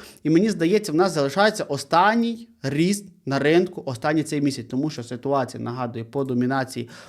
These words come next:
у нас дуже схожа у масштабі до цієї ситуації, яка є в, тобто ось тут. Дуже схожа ситуація, тільки в масштабі вона трошки менше. Я очікував би зниження нижче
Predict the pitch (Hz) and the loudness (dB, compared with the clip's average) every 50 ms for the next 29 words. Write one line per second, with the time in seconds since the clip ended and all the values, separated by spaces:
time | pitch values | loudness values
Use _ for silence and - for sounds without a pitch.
0 | - _ - 123 131 139 139 123 117 131 139 139 131 127 113 - - - 139 139 | -18 _ -2 0 2 2 0 0 -2 -2 -2 -2 0 -2 -4 -6 -4 0 0 0
1 | 131 117 117 107 113 - - - 139 131 131 127 120 - - 135 127 117 113 110 | 2 0 -2 -6 -8 -12 -12 -6 -4 -2 -2 -2 -4 -4 -2 -2 -2 -2 -4 -6
2 | 117 127 127 120 123 - 120 117 120 120 113 117 117 117 - 120 120 117 117 - | -4 -4 -4 -6 -6 -8 -6 -4 -2 -2 -4 -6 -8 -8 -6 -4 -4 -4 -6 -8
3 | 117 113 - 120 117 113 113 113 117 113 110 113 - _ _ _ _ _ _ _ | -14 -10 -8 -6 -6 -6 -6 -6 -6 -8 -8 -10 -12 _ _ _ _ _ _ _
4 | _ _ _ _ _ _ _ _ - _ - - 120 117 - 123 - - 139 147 | _ _ _ _ _ _ _ _ -20 _ -6 -6 -6 -4 -4 -6 -2 0 0 0
5 | 143 - - - 120 117 135 - - - _ - - - - - - _ - 135 | 0 -2 -8 -6 -4 -4 -4 -6 -8 -20 _ -20 -20 -20 -20 -20 -20 _ -12 -2
6 | 127 147 151 143 139 127 - - - 135 131 127 117 - - - - 113 120 120 | 0 2 4 4 2 0 -2 -2 -2 -2 -2 -2 -4 -8 -10 -10 -8 -2 0 0
7 | 123 143 - - 185 165 170 - - 139 131 120 - 135 135 156 147 135 131 127 | 0 0 -2 -4 -4 -4 -6 -4 -2 -2 -2 -2 -4 0 2 2 2 2 0 -2
8 | 131 - 151 135 131 123 120 120 120 123 120 - 127 120 - - - 120 117 123 | -2 -2 -4 -2 -2 -2 -2 0 -2 -2 -4 -4 -6 -8 -8 -6 -6 -4 -2 -2
9 | 135 165 170 - 165 151 151 151 139 143 151 143 - - 131 123 120 120 131 127 | -2 -2 -4 -4 -2 0 0 0 0 -2 -4 -8 -6 -6 -6 -6 -6 -4 -4 -4
10 | 131 131 139 139 139 127 127 120 120 123 120 117 - - - - - - - _ | -4 -2 0 0 0 -2 -4 -4 -4 -4 -4 -6 -10 -20 -20 -20 -20 -20 -20 _
11 | - 147 156 170 170 160 160 - - 131 120 | -2 2 4 6 6 6 4 0 -4 -6 -6